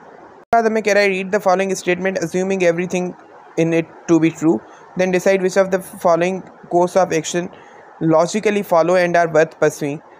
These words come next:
कह रहा है कि ये जो हमारे पास statements हैं ये सारी आप पढ़ें और इनको माने कि true है, क्योंकि हमारे पास ये जो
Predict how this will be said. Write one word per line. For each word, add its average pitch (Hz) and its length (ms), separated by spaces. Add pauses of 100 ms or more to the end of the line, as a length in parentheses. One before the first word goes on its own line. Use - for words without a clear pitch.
(140)
कह 180 60
रहा 180 80
है 190 60
कि 196 80
ये 180 200
जो 202 120
हमारे 190 220
पास 196 200
statements 185 520
हैं 185 60
ये 180 140
सारी 170 360
आप 175 300
पढ़ें 160 220 (380)
और 175 120
इनको 185 260
माने 175 240
कि 185 120
true 180 240
है, 180 80
क्योंकि 175 260
हमारे 175 240
पास 180 280
ये 165 120
जो 180 100